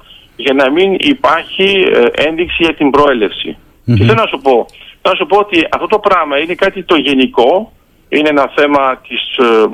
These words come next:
Speaker 1: ανοχής και της ουδετερότητας. Προσπαθούμε να καλύψουμε μερικά πράγματα, αλλά μετά έρχονται πρακτικά προβλήματα.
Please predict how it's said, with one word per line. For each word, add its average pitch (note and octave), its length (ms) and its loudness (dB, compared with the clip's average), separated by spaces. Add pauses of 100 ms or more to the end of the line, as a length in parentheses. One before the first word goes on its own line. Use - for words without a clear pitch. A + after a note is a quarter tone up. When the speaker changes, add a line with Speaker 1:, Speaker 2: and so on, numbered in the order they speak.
Speaker 1:
ανοχής A#2+ 800 -2
και B2 80 -2
της - 240 -6
ουδετερότητας. G#2+ 1000 0 (340)
Προσπαθούμε E3 560 0
να C#3+ 140 0
καλύψουμε C3 600 0
μερικά A2+ 400 0
πράγματα, A2 580 -2
αλλά F3+ 160 0
μετά F#3 260 0
έρχονται G3 420 0 (140)
πρακτικά D#3 800 -2
προβλήματα. B2 800 0